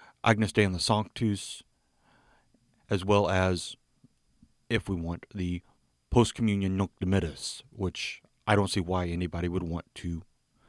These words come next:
take that out. I mean, yes, Divine Service one replaces it with Thank the Lord as the primary one, but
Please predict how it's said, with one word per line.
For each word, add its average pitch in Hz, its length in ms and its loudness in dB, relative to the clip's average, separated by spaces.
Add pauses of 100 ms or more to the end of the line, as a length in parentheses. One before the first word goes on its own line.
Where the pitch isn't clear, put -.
(340)
take 113 240 4
that 101 180 4
out. 85 360 -4 (680)
I - 60 -10
mean, 156 160 2
yes, 127 340 6 (540)
Divine 117 320 8
Service 107 240 0
one 104 160 0
replaces 95 480 0
it 92 140 0
with 98 180 -2
Thank 98 240 -2
the 92 80 -2
Lord 117 280 4
as 95 120 0
the 85 80 -6
primary 85 540 -2
one, 78 400 -16 (320)
but 90 240 2